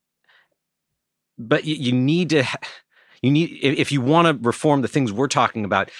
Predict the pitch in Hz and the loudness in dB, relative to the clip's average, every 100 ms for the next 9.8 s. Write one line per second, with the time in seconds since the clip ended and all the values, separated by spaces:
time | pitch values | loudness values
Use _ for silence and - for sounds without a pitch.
0 | - 110 117 147 147 - 123 - - 127 | -8 -4 -2 0 -2 -2 -4 -6 -2 -2
1 | - 113 113 113 - 101 92 - - - | 0 -2 -2 -2 -2 -2 -2 -4 -10 -18
2 | _ _ _ _ _ 202 - _ - 117 | _ _ _ _ _ -8 -8 _ -4 -4
3 | - 107 98 - 87 - 76 62 67 - | 0 0 0 -2 -8 -8 -8 -6 -6 -8
4 | - - - - - 117 117 107 - - | -12 -20 -20 -20 -6 0 0 0 -4 -4
5 | _ _ _ _ _ _ _ _ _ _ | _ _ _ _ _ _ _ _ _ _
6 | _ _ 139 110 107 _ _ 139 120 135 | _ _ -2 -2 -6 _ _ -6 -2 -4
7 | 151 _ 110 101 214 240 131 117 131 - | -4 _ -10 0 2 4 2 0 -2 -4
8 | 92 117 139 135 127 101 127 131 - - | -2 2 4 4 0 -2 -2 0 -2 -2
9 | 104 98 98 139 117 78 80 73 | -2 -2 -2 -2 -2 -6 -12 -18